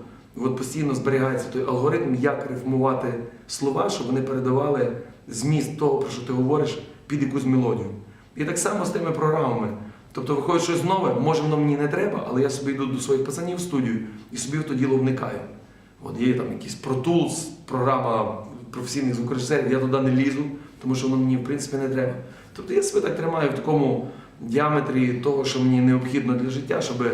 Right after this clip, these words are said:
я міг обслуговувати свій комп'ютер, який в мене там стоїть, в моєму такому, у мене така шпаківня, кімната така, може, три на Два з половиною. Я її обожаю, там так ноги закинув собі на підвіконник, за вікном ліс,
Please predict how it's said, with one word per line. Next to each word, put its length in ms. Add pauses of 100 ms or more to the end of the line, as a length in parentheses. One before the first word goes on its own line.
(320)
я 120
міг 180 (340)
обслуговувати 600
свій 180
комп'ютер, 460 (320)
який 180
в 40
мене 160
там 140
стоїть, 360
в 20
моєму 280
такому, 240
у 60
мене 120
така 140
шпаківня, 540
кімната 360
така, 180
може, 200
три 320
на 400 (300)
Два 160
з 60
половиною. 580 (240)
Я 100
її 160
обожаю, 420 (140)
там 120
так 220 (440)
ноги 280
закинув 420
собі 160 (100)
на 60
підвіконник, 640 (640)
за 180
вікном 380
ліс, 460